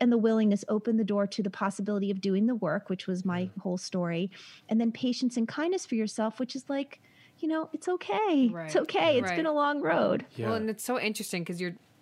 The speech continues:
Speaker 3: a hundred percent right. And I think when I think about the fight or flight thing, the last four years, especially, like, the last two were, like, crazy fight or flight for me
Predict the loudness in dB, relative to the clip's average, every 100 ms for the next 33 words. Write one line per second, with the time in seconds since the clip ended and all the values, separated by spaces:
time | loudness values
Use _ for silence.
0 | -10 -8 -4 -2 0 0 0 0 0 2
1 | 2 0 -2 -2 -2 -4 -2 -2 -2 -2
2 | 0 0 -2 0 2 2 -2 -2 0 0
3 | 2 0 0 -6 -18 -20 -20 -20 _ _
4 | 0 2 2 0 0 2 2 2 2 0
5 | -2 -10 -12 _ _ -10 -4 -4 -2 -2
6 | -2 -4 -8 -16 _ -4 0 2 0 -2
7 | -12 -16 _ -12 -4 2 2 2 0 0
8 | 0 -2 -6 -16 -20 _ _ -12 -8 -2
9 | 2 4 2 0 2 2 2 2 0 0
10 | 0 0 2 0